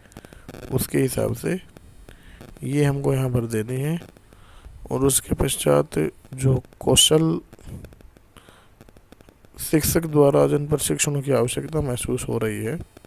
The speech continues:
उसकी भी हम यहाँ rating दे देंगे, सेव और next कर देंगे। उसके बाद में जो तीसरा भाग है,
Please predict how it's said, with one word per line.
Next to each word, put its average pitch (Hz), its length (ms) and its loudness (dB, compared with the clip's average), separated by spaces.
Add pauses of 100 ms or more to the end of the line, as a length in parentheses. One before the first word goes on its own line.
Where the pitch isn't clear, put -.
(240)
उसकी 131 340 -2
भी 139 160 -2
हम 123 240 -8
यहाँ 117 220 -6
rating 117 300 -4
दे 107 160 -6
देंगे, 110 360 -10 (720)
सेव 135 320 4
और 127 120 4
next 127 420 -4 (300)
कर 117 180 0
देंगे। 101 360 -10 (1300)
उसके 135 260 0
बाद 147 200 6
में 151 160 0
जो 151 100 2
तीसरा 156 380 0
भाग 123 280 2
है, 135 140 -2